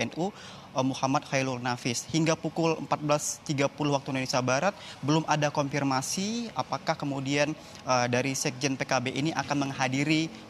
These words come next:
eh, pemanggilan tersebut. Dan juga sudah dikatakan oleh, eh, anggota tim panel bahwa Sekjen P K B Hasanuddin Wahid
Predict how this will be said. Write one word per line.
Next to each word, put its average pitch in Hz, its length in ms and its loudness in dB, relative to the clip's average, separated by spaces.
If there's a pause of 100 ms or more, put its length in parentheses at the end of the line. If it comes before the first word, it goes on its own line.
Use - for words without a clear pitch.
(180)
eh, 131 200 6
pemanggilan 139 400 4
tersebut. 131 400 -4
Dan 127 160 0
juga 131 160 2
sudah 127 240 2
dikatakan 135 480 0
oleh, 131 320 2
eh, 120 400 -2
anggota 123 240 2
tim 131 160 -2
panel 135 240 0
bahwa 139 320 0 (240)
Sekjen 151 400 -2
P 143 80 -4
K 147 160 2
B 147 160 0
Hasanuddin 127 480 -4
Wahid 127 240 0